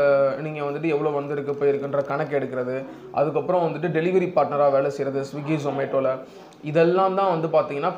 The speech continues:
பிராக்டிக்கலா உங்களுக்கு உடனே சம்பாதிக்க முடியும். Plus ஒரு மாசம் முடிஞ்சோடனே உங்க கையில மூவாயிரமோ, ஐயாயிரமோ, ஒரு எவ்வளோ சம்பளம் நீங்க பேசுறீங்களோ அவ்வளோ சம்பளத்தை அந்த மாசம் முடிஞ்சோடனே உங்க கைக்கு வந்துரும். Plus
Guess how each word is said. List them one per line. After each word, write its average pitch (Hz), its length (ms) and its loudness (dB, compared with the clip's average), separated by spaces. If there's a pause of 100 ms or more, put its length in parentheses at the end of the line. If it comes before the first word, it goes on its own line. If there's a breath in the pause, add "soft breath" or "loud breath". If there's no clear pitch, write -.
பிராக்டிக்கலா 175 600 2
உங்களுக்கு 151 680 0
உடனே 160 380 0
சம்பாதிக்க 143 480 -2
முடியும். 135 400 -6
Plus 175 220 0
ஒரு 160 180 4
மாசம் 165 360 0
முடிஞ்சோடனே 170 340 0
உங்க 160 160 -2
கையில 156 240 -2
மூவாயிரமோ, 143 640 -2
ஐயாயிரமோ, 139 520 -2 (140)
ஒரு 147 400 -2 (180 loud breath)
எவ்வளோ 165 340 2
சம்பளம் 165 400 2
நீங்க 151 180 -2
பேசுறீங்களோ 165 560 -2
அவ்வளோ 156 300 0
சம்பளத்தை 170 380 0
அந்த 160 140 0
மாசம் 156 400 -2
முடிஞ்சோடனே 170 400 0
உங்க 175 140 -2
கைக்கு 143 320 -2
வந்துரும். 165 240 -4
Plus 185 200 -2